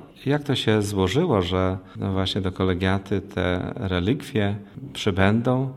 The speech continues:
i będziemy tutaj czcić kult wielkiego prymasa. To tak się rozpoczęło, że najpierw jakby trzeba podkreślić Radę Miasta, która wybrała rok dwa tysiące dwudziesty drugi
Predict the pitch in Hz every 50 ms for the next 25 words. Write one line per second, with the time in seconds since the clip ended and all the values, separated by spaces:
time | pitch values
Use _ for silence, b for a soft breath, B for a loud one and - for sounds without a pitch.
0 | B B B B B B - 107 92 98 95 90 90 101 101 104 101 101 101 95
1 | - 107 98 95 98 95 95 98 95 - - - - - - 104 107 - - -
2 | - 95 95 101 101 - B B B B - 110 98 98 95 92 - 101 92 101
3 | 98 98 113 110 101 101 90 90 - - - - - - - - - - - -
4 | - - 117 - 175 170 - 151 139 131 120 - - - - - 135 143 143 143
5 | 131 113 110 110 110 107 107 110 110 - - - - - - - - 110 110 110
6 | 107 107 - 120 110 - - 107 101 98 98 101 98 95 95 92 - - 101 95
7 | - 98 - - - 104 104 101 - - 98 90 - - 104 95 98 92 98 95
8 | 92 90 87 87 87 - - 98 98 - - - 98 92 92 92 92 92 92 B
9 | B B B B - - 98 95 90 95 98 98 98 98 98 98 95 98 113 -
10 | 98 95 95 98 95 - - - - - - - - 107 98 98 101 95 - 95
11 | - - 98 95 98 98 - - - 101 101 104 110 110 - - - - 107 95
12 | 95 95 92 101 101 98 - - 98 87 90 90 92 87 85 85 90 92 101 143